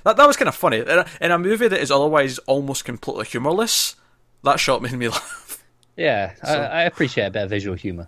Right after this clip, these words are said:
Speaker 1: Yeah, so, uh, I, I can give it credit for that. Uh, but, yeah, so it's, it's kinda, they, they try and build tension out the first half of the film where, oh, they've not seen a woman in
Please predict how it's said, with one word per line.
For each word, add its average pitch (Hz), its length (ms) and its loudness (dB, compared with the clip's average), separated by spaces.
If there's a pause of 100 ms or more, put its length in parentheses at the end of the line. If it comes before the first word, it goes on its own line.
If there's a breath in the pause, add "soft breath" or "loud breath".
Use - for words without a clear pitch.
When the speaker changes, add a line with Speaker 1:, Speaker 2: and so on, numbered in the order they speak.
(200)
Speaker 1:
Yeah, 120 220 -12 (120)
so, 113 380 -14 (180)
uh, - 40 -12
I, 277 240 -12
I - 20 -20
can 349 300 -10
give 330 140 -8
it 240 80 -10
credit 185 220 -2
for 147 80 -10
that. 123 240 -4 (800 soft breath)
Uh, 175 240 -8 (720 loud breath)
but, 147 320 -4 (200)
yeah, 196 240 -4
so 247 200 -6
it's, 269 220 -6
it's 247 160 -8
kinda, 269 340 -2 (300 loud breath)
they, 220 320 -6
they 202 120 -4
try 233 200 2
and 240 120 -2
build 208 180 -2
tension 180 360 -4
out 135 300 -4
the 135 60 -10
first - 260 -6
half 151 200 -2
of 143 40 -10
the 143 60 -10
film 131 400 -2
where, 117 320 -2
oh, 120 180 2
they've 123 100 -2
not 135 160 -2
seen 135 140 -4
a 120 60 0
woman 120 260 -4
in 110 380 -6